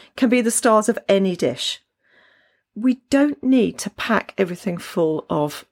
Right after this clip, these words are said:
twenty or thirty ingredients that are processed to make it taste good.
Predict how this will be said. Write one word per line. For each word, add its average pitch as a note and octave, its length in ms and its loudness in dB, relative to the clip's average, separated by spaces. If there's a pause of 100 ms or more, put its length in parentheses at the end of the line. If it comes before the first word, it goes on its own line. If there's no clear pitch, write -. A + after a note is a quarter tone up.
(100)
twenty D#3+ 460 -2
or D#3 120 2
thirty - 500 -2
ingredients D3 760 -2
that - 120 0
are E3 80 2
processed F3 800 -2
to - 80 -2
make E3+ 280 -2
it - 120 -16
taste - 400 -2
good. D#4 200 2